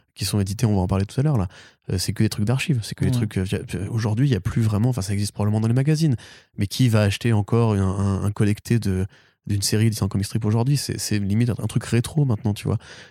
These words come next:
Speaker 1: Il y a des formats qui, qui changent, il y a des formats qui apparaissent, il y a des formats qui meurent. J'ai envie de dire que c'est un peu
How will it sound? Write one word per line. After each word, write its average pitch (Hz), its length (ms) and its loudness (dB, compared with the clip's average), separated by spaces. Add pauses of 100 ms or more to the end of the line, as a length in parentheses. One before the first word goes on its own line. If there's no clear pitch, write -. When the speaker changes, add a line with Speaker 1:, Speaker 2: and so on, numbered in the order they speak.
(100)
Speaker 1:
Il - 60 -2
y - 20 2
a 107 40 2
des 107 100 2
formats 139 280 2
qui, 107 240 0
qui 98 140 -6
changent, 139 300 -2
il - 20 2
y - 20 4
a 101 40 2
des - 60 -4
formats 101 180 -2
qui - 100 -6
apparaissent, 92 320 -2
il - 40 -4
y - 40 -2
a - 20 2
des - 60 -4
formats 104 180 -2
qui - 140 -8
meurent. 104 260 0 (1000)
J'ai 113 120 2
envie 104 160 2
de 113 40 0
dire 139 140 2
que 113 100 -4
c'est 104 120 0
un 98 80 2
peu 117 160 0